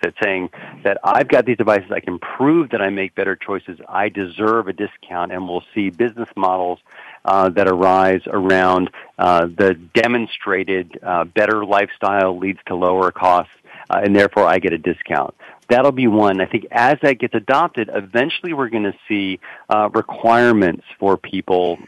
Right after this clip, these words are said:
um, with certain conditions or in certain, uh, very expensive medications,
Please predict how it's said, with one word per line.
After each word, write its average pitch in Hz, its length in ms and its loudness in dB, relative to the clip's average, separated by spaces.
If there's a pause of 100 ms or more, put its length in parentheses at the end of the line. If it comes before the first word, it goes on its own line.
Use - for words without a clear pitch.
(100)
um, 92 320 2
with 95 160 -2
certain 110 320 -2
conditions 98 560 -2
or 95 180 0
in 90 80 -2 (100)
certain, 95 240 -2
uh, 92 120 0 (100)
very 98 240 0
expensive 95 520 -6
medications, 90 880 -4